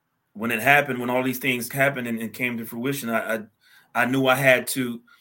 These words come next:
like my boy Tyler, who, who passed away, he would always tell me, like, "Yo, Terrell, what are you doing?" That's what he would, you know, everybody called me Terrell. He was like, "Terrell, what are you doing? Like, don't let that waste, man." You know, <laughs> like,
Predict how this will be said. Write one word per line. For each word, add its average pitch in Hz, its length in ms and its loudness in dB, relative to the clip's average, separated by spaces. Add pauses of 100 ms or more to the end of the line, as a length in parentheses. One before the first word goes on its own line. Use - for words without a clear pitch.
(220)
like 143 160 4
my 131 80 -2
boy 139 160 4
Tyler, 143 320 0
who, 117 200 -8
who 135 140 -10
passed 131 320 0
away, 131 300 2
he 151 100 -4
would 151 160 2
always 131 300 0
tell 143 160 -4
me, 190 120 -6
like, 151 220 0
"Yo, 143 120 0
Terrell, 151 280 0
what 160 100 -4
are 156 40 -2
you 147 60 -2
doing?" 113 260 -6 (200)
That's 139 200 -6
what 156 100 -2
he 165 60 -4
would, - 100 -6 (140)
you 123 80 -4
know, 110 80 -4
everybody 127 280 2
called 117 220 -8
me 107 60 -6
Terrell. 104 260 -8
He 113 60 -4
was 110 80 -8
like, 98 140 -12 (160)
"Terrell, 127 340 -4
what 143 80 -4
are 139 40 -2
you 127 100 -2
doing? 104 280 -8
Like, 104 200 -12 (840)
don't 147 340 2
let 170 240 6
that 160 220 6
waste, 180 400 4
man." 139 200 2
You 180 100 -2
know, 170 100 6 (120)
<laughs> - 140 -2
like, 165 240 2